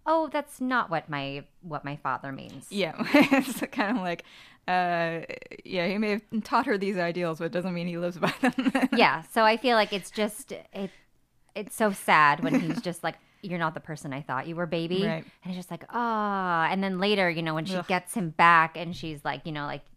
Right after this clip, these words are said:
Speaker 1: "You let me down too."
Speaker 2: Mm-hmm.
Speaker 1: And he's just, he's crying. And so, um, yeah, so just all, all of that, like, her learning about that. And then even when she tries to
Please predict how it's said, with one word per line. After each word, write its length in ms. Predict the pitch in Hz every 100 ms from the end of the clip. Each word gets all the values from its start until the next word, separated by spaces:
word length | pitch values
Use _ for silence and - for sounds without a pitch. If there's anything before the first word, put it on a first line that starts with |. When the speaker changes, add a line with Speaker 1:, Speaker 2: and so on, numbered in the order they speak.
| -
Speaker 1:
"You 180 | 170 170
let 140 | 151 -
me 120 | 156
down 260 | 143 131
too." 400 | 147 170 165 170 208 -
Speaker 2:
Mm-hmm. 240 | 208 180 180 -
Speaker 1:
And 120 | 180
he's 180 | 170 147
just, 180 | 123 - _
he's 180 | - 156
crying. 600 | - - 156 147 156 165
And 300 | 170 143 82 -
so, 440 | - 170 156 151 156 _ _ -
um, 400 | - - 185 175 _ _ -
yeah, 180 | 175 151
so 140 | - 226
just 180 | 247 240
all, 220 | 214 190
all 180 | 190 180
of 80 | 147
that, 180 | 139
like, 140 | 151 -
her 160 | 196
learning 260 | 175 165 160
about 260 | 156 147 160
that. 140 | 160
And 140 | 160 170
then 100 | 175
even 300 | 202 202 185
when 80 |
she 120 | 165 180
tries 460 | - 160 160 156
to 540 | - 175 160 156 147